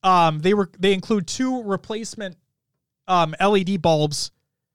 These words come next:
with each fusion coil. So go check that out. Again, Spartan Prop Creations,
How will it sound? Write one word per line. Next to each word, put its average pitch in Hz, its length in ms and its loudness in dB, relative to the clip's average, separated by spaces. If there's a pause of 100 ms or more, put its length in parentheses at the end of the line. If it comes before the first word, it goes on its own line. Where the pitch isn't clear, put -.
(220)
with 190 200 0
each 202 220 -6
fusion 175 320 0
coil. 123 340 -4 (440)
So - 180 -2
go 214 100 4
check 220 220 0
that 226 160 2
out. 151 160 -2
Again, 170 240 0
Spartan 220 400 -2
Prop 233 260 0
Creations, 185 800 -6